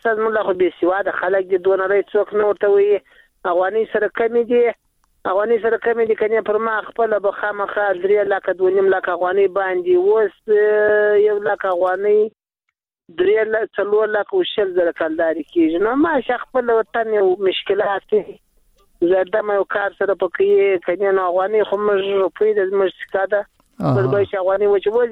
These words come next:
Speaker 1: زیاتې افغانۍ دي، اوس کلدارې کمې دي، شي بس کلدارې کمې دي، ته واورېدل؟
Speaker 2: بس، بس، خدای دې وکړي چې سره ټول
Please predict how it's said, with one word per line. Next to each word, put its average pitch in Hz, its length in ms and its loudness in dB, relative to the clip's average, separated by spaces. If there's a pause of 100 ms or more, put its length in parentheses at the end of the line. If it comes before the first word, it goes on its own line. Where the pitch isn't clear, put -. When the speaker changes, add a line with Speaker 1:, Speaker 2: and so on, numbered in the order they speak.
Speaker 1:
زیاتې 254 320 -2
افغانۍ 220 480 -2
دي، 247 80 4
اوس 240 220 0 (100)
کلدارې 226 380 -2 (100)
کمې 240 260 0
دي، 185 140 2
شي - 60 -2 (100)
بس - 120 0 (460)
کلدارې 202 420 -2
کمې 214 220 0
دي، 165 80 2
ته 156 220 -2
واورېدل؟ 190 400 0 (400)
Speaker 2:
بس، 190 280 -2 (120)
بس، 185 160 -2
خدای 202 280 0
دې 208 140 0
وکړي 208 280 -2
چې 196 120 2 (560)
سره 165 180 0
ټول 190 320 0